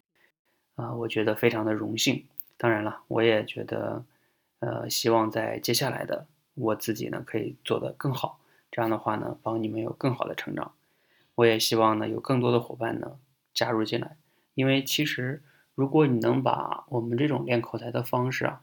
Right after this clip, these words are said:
成为你生活的一部分的时候，你就不会像以前那么焦虑了，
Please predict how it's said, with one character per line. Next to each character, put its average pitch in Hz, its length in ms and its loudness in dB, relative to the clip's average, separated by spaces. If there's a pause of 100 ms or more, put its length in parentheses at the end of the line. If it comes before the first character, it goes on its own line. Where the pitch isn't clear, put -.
成 - 200 -6
为 123 80 2
你 113 120 0
生 135 260 2
活 117 120 2
的 113 80 4
一 113 80 0
部 127 200 0
分 - 140 -4
的 131 100 -6
时 - 140 -10
候， - 220 -12 (420)
你 117 100 -2
就 135 140 4
不 127 140 -2
会 135 120 6
像 143 200 2
以 110 80 2
前 113 260 -4
那 120 80 2
么 120 160 2
焦 131 320 4
虑 147 160 4
了， - 220 -4